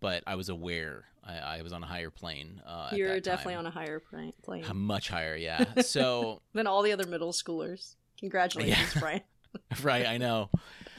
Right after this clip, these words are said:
Speaker 1: So, you, you know, uh, to start off, so, you know, the Allegory of the Cave, we, we mentioned, and I've looked up, and it, it's, it's a, a Platonic idea, both in, like, philosophy, logic, it, there's a lot there.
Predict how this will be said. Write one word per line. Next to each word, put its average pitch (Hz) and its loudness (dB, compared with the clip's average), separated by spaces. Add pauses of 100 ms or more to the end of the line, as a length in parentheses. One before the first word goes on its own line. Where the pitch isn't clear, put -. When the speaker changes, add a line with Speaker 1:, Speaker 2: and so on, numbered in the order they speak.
(360)
Speaker 1:
So, - 6
you, 185 4
you 185 8
know, 196 12 (160)
uh, 139 2 (840)
to 127 -4
start 180 2
off, 131 4
so, 120 0
you 110 0
know, 107 0
the 117 2
Allegory 147 4
of - 0
the 120 0
Cave, 98 -2 (140)
we, 98 -8
we 98 -4
mentioned, 92 -6
and 90 -6
I've 92 -4
looked 92 -8
up, 87 -4
and 92 -6
it, 98 -8
it's, - -10
it's 110 -6
a, 95 -4 (120)
a - -14
Platonic 131 -2
idea, 104 -2 (260)
both 101 -6 (380)
in, 95 -2
like, 82 -6
philosophy, 101 -4 (240)
logic, 98 -2
it, 113 -8
there's 101 -6
a 98 -4
lot 92 -2
there. 71 -10